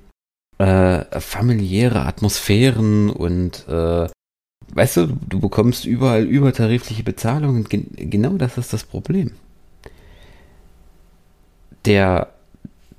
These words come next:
Drang dazu, alles möglichst, ähm, smart zu halten, alles möglichst einfach zu halten,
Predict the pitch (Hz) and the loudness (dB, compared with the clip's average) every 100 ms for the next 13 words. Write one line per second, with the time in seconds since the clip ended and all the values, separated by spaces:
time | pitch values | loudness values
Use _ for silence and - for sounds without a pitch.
0 | _ - 87 95 151 196 196 - - - | _ -4 -2 0 -2 -4 -4 -6 -6 -2
1 | 123 82 - - 98 123 123 123 - - | -2 -2 -6 -2 0 2 0 -2 -12 -18
2 | - - 110 107 117 - 107 107 104 - | -14 -6 0 2 0 0 -2 -2 -4 -14
3 | - - _ _ _ _ _ _ - 95 | -20 -20 _ _ _ _ _ _ -6 -2
4 | 90 90 87 90 85 - - - - 98 | 0 0 0 -2 -4 -10 -20 -14 -4 -2
5 | 95 131 - 127 127 127 - 78 90 - | 0 -2 -2 0 2 0 0 -4 -2 -2
6 | 98 - - - 73 98 - 135 - 123 | -4 -4 -6 -8 -6 -6 -4 -6 -6 -4
7 | 117 117 135 | -4 -2 -4